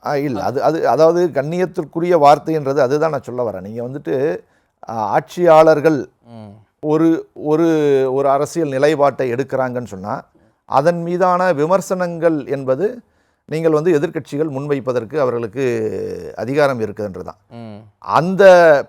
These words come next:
Speaker 1: அந்த பேச்சு சுதந்திரம் என்பது
Speaker 2: ஓகே.
Speaker 1: நீங்கள் வந்து அதற்கு கட்டுப்பாடுகள் இருக்கு. அந்த கட்டுப்பாடுகளுக்கு உட்பட்டு அவர்கள் பிரதமரையோ
Speaker 2: ம்.
Speaker 1: இல்ல வந்து ஒரு கண்ணிய-, ஒரு அரசியலமைப்பு சட்டத்தால் உருவாக்கப்பட்ட பொறுப்பில் இருப்பவர்கள் மீது,
Speaker 2: ம்.
Speaker 1: ஆ, வைக்கிறாங்கன்னா அது பிரச்சனையே கிடையாது.
Speaker 2: ம்.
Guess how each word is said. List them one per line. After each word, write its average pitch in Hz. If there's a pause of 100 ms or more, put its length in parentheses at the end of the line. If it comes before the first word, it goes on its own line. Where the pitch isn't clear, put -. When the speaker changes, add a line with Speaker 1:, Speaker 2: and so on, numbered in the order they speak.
Speaker 1:
அந்த 185
பேச்சு 196
சுதந்திரம் 190
என்பது 123
Speaker 2:
ஓகே. 117 (260)
Speaker 1:
நீங்கள் 170
வந்து 165
அதற்கு 156
கட்டுப்பாடுகள் 175
இருக்கு. 87 (400)
அந்த 123
கட்டுப்பாடுகளுக்கு 214
உட்பட்டு 220
அவர்கள் 175 (240)
பிரதமரையோ 165 (140)
Speaker 2:
ம். - (240)
Speaker 1:
இல்ல 190
வந்து 170
ஒரு 160
கண்ணிய-, 151
ஒரு 143
அரசியலமைப்பு 160
சட்டத்தால் 156
உருவாக்கப்பட்ட 147
பொறுப்பில் 156
இருப்பவர்கள் 135
மீது, 131
Speaker 2:
ம். 110
Speaker 1:
ஆ, 120
வைக்கிறாங்கன்னா 127
அது 170
பிரச்சனையே 139
கிடையாது. 101
Speaker 2:
ம். -